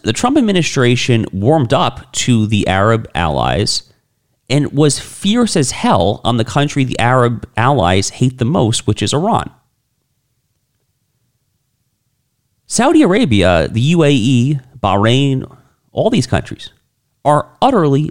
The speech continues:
terrified of Iran. Iran is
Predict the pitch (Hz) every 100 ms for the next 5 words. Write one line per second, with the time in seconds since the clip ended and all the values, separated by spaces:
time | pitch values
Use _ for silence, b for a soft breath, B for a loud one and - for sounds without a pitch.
0 | - - 285 185 - 95 85 87 - 104
1 | 110 - 147 185 - - _ _ _ _
2 | _ _ _ _ 123 165 190 196 170 160
3 | 135 131